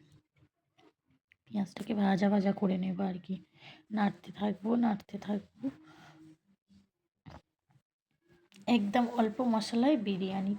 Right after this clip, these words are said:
তৈরি। তো দেখতেই পাচ্ছ পেঁয়াজটা বাদামি কালার চলে এসছে, এর সঙ্গে মশলা পেস্ট করা মাংসটাকে আমি ঢেলে দেব। দেখতেই পাচ্ছ ঢেলে দিয়েছি। তো এটাকে আমি নাড়তে থাকবো, মানে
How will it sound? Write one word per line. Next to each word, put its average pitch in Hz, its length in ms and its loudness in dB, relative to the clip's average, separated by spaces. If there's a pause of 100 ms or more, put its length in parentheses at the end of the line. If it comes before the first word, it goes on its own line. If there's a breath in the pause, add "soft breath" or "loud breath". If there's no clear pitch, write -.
তৈরি। 214 320 -8 (600 soft breath)
তো 220 140 0
দেখতেই 214 420 4
পাচ্ছ 214 280 0
পেঁয়াজটা 208 480 2
বাদামি 196 420 4
কালার 220 340 0
চলে 208 280 0
এসছে, 208 320 -4
এর 202 160 2
সঙ্গে 220 420 0
মশলা 196 580 0
পেস্ট 220 360 -6
করা 233 240 -4
মাংসটাকে 202 680 0
আমি 262 160 2
ঢেলে 185 380 0
দেব। 185 180 -4 (1000 loud breath)
দেখতেই 233 300 -4
পাচ্ছ 208 360 -2
ঢেলে 190 320 4
দিয়েছি। 202 560 2 (440 loud breath)
তো 226 60 -2
এটাকে 214 440 2
আমি 220 380 6
নাড়তে 208 580 4
থাকবো, 208 380 0
মানে 220 220 4